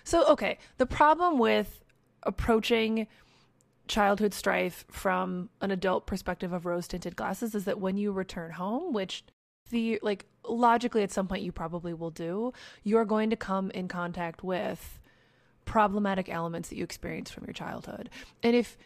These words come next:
you haven't been reckoning with those in maybe an emotionally honest manner, they may catch you off guard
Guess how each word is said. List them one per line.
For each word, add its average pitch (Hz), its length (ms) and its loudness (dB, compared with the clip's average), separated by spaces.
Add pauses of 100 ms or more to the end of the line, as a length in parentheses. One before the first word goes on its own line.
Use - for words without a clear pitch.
you 233 640 2
haven't 262 640 4
been 185 380 2
reckoning 208 560 2
with 175 260 -2
those 190 640 -2 (360)
in 190 140 4
maybe 185 240 2
an 175 60 0
emotionally 170 500 0
honest 165 360 -6
manner, 202 520 2
they 180 180 0
may 175 140 0
catch - 320 -2
you 165 100 0
off - 180 -2
guard 226 680 2